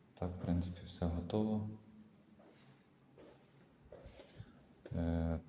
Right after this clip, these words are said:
тут порожок, планка з'єднувальна,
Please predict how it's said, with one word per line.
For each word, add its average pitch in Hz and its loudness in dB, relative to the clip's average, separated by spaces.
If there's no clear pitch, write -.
тут 95 8
порожок, 90 8
планка 82 8
з'єднувальна, 80 6